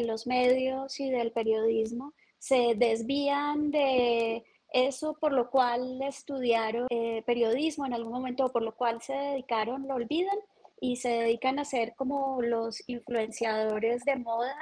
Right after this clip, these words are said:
y son dos cosas distintas. Y en la medida en que esas dos se mezclen, pues los resultados, eh, siempre van a, siempre van a ser estos. Nos van a se-, nos va a seguir pasando que la agenda la pone no necesariamente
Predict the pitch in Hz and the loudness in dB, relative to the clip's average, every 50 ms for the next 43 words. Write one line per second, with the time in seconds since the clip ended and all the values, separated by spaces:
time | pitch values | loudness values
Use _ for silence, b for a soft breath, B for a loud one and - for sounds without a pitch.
0 | 311 277 262 - - 262 240 247 247 254 277 277 - - 294 294 294 - 302 294 | -10 -10 -10 -8 -8 -8 -6 -4 0 0 0 0 0 0 0 0 0 -2 -4 -4
1 | 277 285 - - - 277 269 247 - - 226 226 - b b b b b b 247 | -4 -6 -6 -4 -4 -4 -4 -4 -4 -4 -4 -6 -6 b b b b b b 4
2 | 247 240 240 233 226 233 226 226 233 233 240 254 262 - 302 294 277 - 285 277 | 4 6 6 4 6 6 6 8 8 8 6 4 4 2 2 4 4 4 2 2
3 | 269 254 254 277 269 285 285 - - 302 285 269 285 269 269 - - - 269 269 | 2 4 4 6 6 6 4 2 0 -2 -2 0 0 -2 -2 -4 -6 -6 -6 -6
4 | 277 285 277 - - 277 247 247 233 220 226 226 220 - 233 220 214 - 226 208 | -6 -6 -6 -4 -2 -2 0 0 -2 -2 -2 -2 -2 -2 -4 -4 0 2 4 4
5 | 208 208 208 214 214 220 226 233 240 254 254 269 262 - - _ - 226 226 220 | 4 4 4 2 2 2 2 2 2 0 -2 -2 -6 -10 -8 _ -2 0 2 2
6 | 220 214 214 220 220 - - 262 262 247 233 - 262 262 262 254 247 240 240 247 | 0 0 0 -2 -4 -2 0 0 0 0 0 2 2 2 4 2 0 -2 -2 -4
7 | 247 247 247 247 240 247 247 - - - 269 247 - 262 262 262 254 254 247 254 | -4 -4 -4 -4 -6 -6 -8 -8 -6 -6 -4 0 2 2 2 2 2 0 -2 -4
8 | 247 - 262 247 233 214 208 - - 214 214 208 208 214 208 220 214 214 214 240 | -4 -4 -2 0 0 -2 -2 -4 -10 -8 -8 -8 -8 -6 -4 -2 -2 0 0 -2
9 | 240 - - 254 247 233 226 247 240 240 254 269 254 277 269 - - 277 269 - | -4 -6 -4 -4 -2 2 4 4 4 4 4 2 2 0 0 2 2 2 2 2
10 | 294 269 254 254 247 240 262 262 277 - B B B B B - 285 262 254 233 | 2 2 2 2 0 0 -2 -4 -6 -10 B B B B B 2 2 4 4 2
11 | 220 - 247 247 240 240 233 233 247 262 269 269 269 254 - - 240 233 226 226 | 0 0 0 0 0 2 2 2 2 2 2 2 0 0 2 4 4 4 4 2
12 | 233 240 240 240 240 247 247 - 277 262 - 247 226 220 208 226 226 247 233 240 | -2 -4 -4 -2 -4 -4 -4 -4 -4 -4 -2 0 0 2 2 2 2 2 0 -2
13 | 226 226 226 220 - 247 233 233 247 | -2 -2 -4 -4 -2 -2 -2 -2 -4